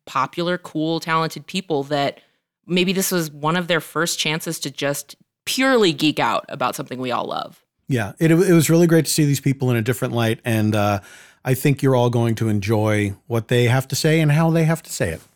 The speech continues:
Speaker 1: Now, Paul, you have always been a Star Trek fan, but your fandom started with the original series?
Speaker 2: Yeah, when I was a kid, I watched it in reruns and just loved it. It was like, uh, because it was a, a thing from the sixties that I was watching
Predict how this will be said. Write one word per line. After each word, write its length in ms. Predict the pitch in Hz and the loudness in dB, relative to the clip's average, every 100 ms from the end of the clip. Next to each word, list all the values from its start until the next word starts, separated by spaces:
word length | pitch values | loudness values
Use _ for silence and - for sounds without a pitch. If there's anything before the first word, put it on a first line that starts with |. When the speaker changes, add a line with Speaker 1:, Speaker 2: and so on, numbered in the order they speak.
| _ _ _ - | _ _ _ -4
Speaker 1:
Now, 220 | 226 226 | 0 0
Paul, 340 | 220 247 233 190 | 0 2 2 0
you 500 | 190 226 247 254 247 | -4 -2 -2 -2 -2
have 180 | 247 | -2
always 420 | - 190 190 190 180 | -2 0 0 0 -2
been 420 | - 175 170 170 | -4 -2 -2 -2
a 100 | - | -4
Star 200 | - 165 | -2 -2
Trek 240 | - 160 | -2 -8
fan, 360 | _ 156 151 151 | _ -4 -2 -2
but 100 | 156 | -2
your 160 | 165 170 | -2 -2
fandom 320 | 180 165 151 | -4 -4 -4
started 420 | - 151 156 156 | -2 -2 -2 -4
with 200 | 160 - | -6 -4
the 120 | 156 | -4
original 300 | 156 180 269 | -2 -2 -4
series? 440 | - 392 440 440 - _ _ _ | -4 -2 -2 -4 -10 _ _ _
Speaker 2:
Yeah, 240 | 175 165 143 | 2 4 4
when 180 | 143 | 2
I 120 | 156 175 | 4 4
was 120 | 175 | 2
a 60 | |
kid, 560 | 175 - 151 135 131 - | 0 0 2 2 0 -4
I 140 | 127 135 | 0 2
watched 420 | 131 131 - - | 4 2 0 0
it 80 | 143 | 2
in 140 | 135 | 4
reruns 720 | 127 120 120 113 110 113 - - | 4 4 2 2 2 0 -2 -2
and 560 | 117 113 110 110 104 - _ _ - | 0 2 2 2 0 -6 _ _ 0
just 260 | 247 240 | 2 2
loved 300 | 170 160 147 | 2 4 4
it. 140 | 101 92 | 0 0
It 80 | 139 | 2
was 180 | 147 | 2
like, 400 | 143 143 131 - - | 4 2 0 -8 -4
uh, 320 | 127 123 127 | 0 2 0
because 580 | 143 123 170 - 190 214 | -2 0 0 2 4 4
it 100 | 214 | 4
was 240 | 160 156 147 | 4 4 4
a, 160 | 139 - | 2 0
a 160 | 131 123 | 0 0
thing 400 | - 143 139 131 | 0 0 2 0
from 300 | - 143 139 | 0 2 2
the 80 | 127 | 2
sixties 680 | - 156 - 143 127 117 | 0 -2 -2 0 0 0
that 120 | 107 127 | 0 4
I 100 | 156 | 4
was 160 | 131 | 4
watching 600 | 127 117 113 131 113 107 | 4 2 2 0 0 -2